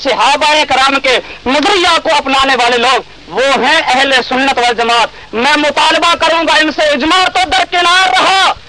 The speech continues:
اجماع تو درکنار رہا، کسی ایک صحابی سے، کسی ایک صحابی سے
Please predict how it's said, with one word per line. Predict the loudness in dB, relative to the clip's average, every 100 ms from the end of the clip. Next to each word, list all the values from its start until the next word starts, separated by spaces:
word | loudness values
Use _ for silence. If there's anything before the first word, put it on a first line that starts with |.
| -14
اجماع | -6 -2 2 2 2
تو | 0 0
درکنار | -2 0 0 2 2
رہا، | 2 2 2 0 -2 -8 -10
کسی | -6 -2 0
ایک | 2 2 2 2 2 0 -2 -2
صحابی | 0 2 2 2 0 0
سے، | 0 0 0 -2 -8 -20 -8
کسی | -4 0 0 2
ایک | 2 2 2 0 -2
صحابی | -2 0 2 2 2 0 0
سے | 0